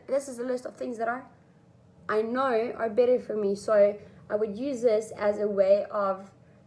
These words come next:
finding something you can use instead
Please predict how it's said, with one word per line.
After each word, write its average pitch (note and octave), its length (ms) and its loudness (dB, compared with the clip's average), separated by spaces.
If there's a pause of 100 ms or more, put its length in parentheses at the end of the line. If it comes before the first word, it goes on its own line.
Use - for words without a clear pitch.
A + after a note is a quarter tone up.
(760)
finding C4+ 540 -4
something A#3+ 840 -8
you A3+ 80 -12
can A3 220 -12
use G#3+ 160 -14
instead A3 760 -6